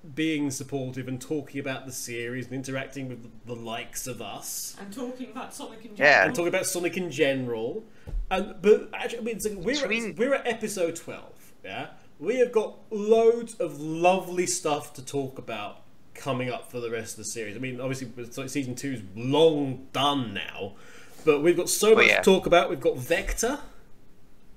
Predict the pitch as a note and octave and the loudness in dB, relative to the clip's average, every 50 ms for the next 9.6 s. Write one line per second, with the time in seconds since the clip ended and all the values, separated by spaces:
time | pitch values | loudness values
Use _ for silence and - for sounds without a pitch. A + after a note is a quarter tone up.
0 | - - - - - - F3 - - - E3 D#3+ - - B2+ C#3+ F#3+ F#3 D3 D#3+ | -16 -16 -16 -16 -14 -14 -12 -12 -12 -12 -12 -14 -2 4 6 6 8 8 8 8
1 | G#3 F#3+ C#3+ B2 - F3 F3 E3 F#3 G3 E3 E3 C#3 C3+ E3+ F#3+ F#3+ - - G3 | 8 8 6 4 2 0 0 0 0 2 2 0 2 4 4 2 2 0 -2 0
2 | G3 G#3 G3+ G#3 G#3+ G3 - A3 G#3+ G#3+ G#3+ G#3 - - G#3+ G#3+ G#3+ G#3+ G#3+ G#3+ | 2 2 2 0 -2 -2 0 2 2 2 2 0 0 -2 0 0 2 2 2 2
3 | A3+ A3 G#3+ - - - - - - - - - - D#3+ D#3+ D#3+ D#3 D#3+ D#3+ D#3+ | 2 0 -2 -4 -10 -14 -16 -16 -14 -14 -12 -8 -4 -2 0 0 2 2 0 0
4 | D#3+ - - F3+ F3+ F3+ - F3 E3+ F3 F#3 F3+ - C4 D4 D#4 D4 A3+ D#3 C3+ | -2 -4 -8 -10 -10 -10 -10 -8 -8 -8 -2 4 6 10 12 12 12 12 12 12
5 | - - - G3+ - - - - - - - - - B3+ C#4 C#4 - - D4 D4 | 8 0 -6 -8 -10 -10 -12 -14 -12 -10 -8 0 8 10 10 10 12 12 10 10
6 | A3 E3 - - - - F3 F3 A#3 C#4 C4 - - - - C4 C#4+ C#4+ C#4 - | 10 8 4 0 -2 4 8 10 10 10 8 6 0 0 4 6 6 6 6 4
7 | G#3+ B3 A#3+ A3 G3+ A3 A3+ G#3+ G#3 F3+ E3 D#3+ G#3+ A3 G#3+ G#3+ G#3+ G#3 G3+ G#3 | 6 6 6 6 6 6 4 4 2 0 6 10 10 10 10 10 6 4 0 0
8 | F#3+ G#3 G#3+ A3 G#3 - - - C#3+ A#2+ A2+ A2+ B2 C3+ - - - - - - | 2 4 6 6 4 2 0 -2 -2 0 0 0 0 -2 -4 -8 -14 -18 -10 -2
9 | - E3+ E3+ E3+ - F#3 E3+ E3+ F#3+ A#3+ D4+ D4 | 2 2 2 4 4 4 4 6 6 4 4 2